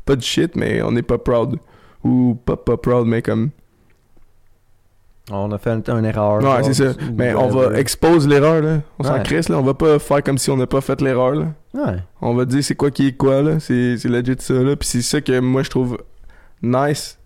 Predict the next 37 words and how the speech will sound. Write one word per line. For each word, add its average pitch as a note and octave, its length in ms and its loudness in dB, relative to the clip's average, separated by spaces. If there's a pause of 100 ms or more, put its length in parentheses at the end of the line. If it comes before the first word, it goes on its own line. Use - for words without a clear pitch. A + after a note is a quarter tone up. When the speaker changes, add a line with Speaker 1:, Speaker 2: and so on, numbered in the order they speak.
Speaker 1:
dans A2+ 140 -2
le A#2 80 -2
podcast, C#3 400 -2
c'est A2+ 80 -4
qu'on A#2 220 -2
est A#2 200 0
authentique, A#2+ 540 -2
là. D3 80 0
On A#2+ 260 0
n'est A#2 100 0
pas, A#2+ 380 2 (140)
on B2 120 -2
cote B2+ 260 -4
pas C3 100 0
grand-chose. C3 640 0 (580)
On B2+ 140 -2
a B2+ 80 0
cote B2 240 -2
juste C#3 200 -2
une C3 100 0
affaire B2+ 300 0
pour B2 160 -2
pas, A#2+ 420 0 (600)
pour C3+ 140 -10
Speaker 2:
Ah, A#2 40 -4
Speaker 1:
pas B2+ 120 0
se - 100 -6
faire, C3+ 200 -2
euh, B2 400 -4
Speaker 2:
faut B2+ 80 -6
pas C#3+ 80 0 (120)
se E3+ 120 -4
faire B2 180 0
fucking A#2 840 -2
bash A#2 520 -2
par, A2+ 240 0
euh, G2+ 640 -2